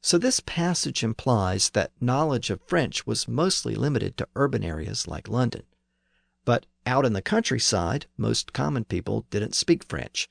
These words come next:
even though they were often exposed to new French words. And very often, they didn't really understand the precise meaning of those words. And that process helps to explain why loan words often take on slightly different meanings within a new language.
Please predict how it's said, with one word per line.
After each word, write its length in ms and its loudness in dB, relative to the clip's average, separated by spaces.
even 240 2
though 140 4
they 160 2
were 200 2
often 380 -2
exposed 840 -2
to 100 -2
new 280 0
French 460 -6
words. 540 -4
And 100 0
very 180 6
often, 440 2
they 100 2
didn't 300 6
really 180 6
understand 460 2
the 60 0
precise 540 2
meaning 320 2
of 120 -2
those 260 0
words. 560 -6
And 120 0
that 200 2
process 680 0
helps 300 0
to 80 0
explain 540 2
why 160 2
loan 400 2
words 480 0
often 340 -4
take 260 -2
on 160 0
slightly 540 0
different 340 -6
meanings 580 0
within 280 -4
a 80 -6
new 180 0
language. 580 -6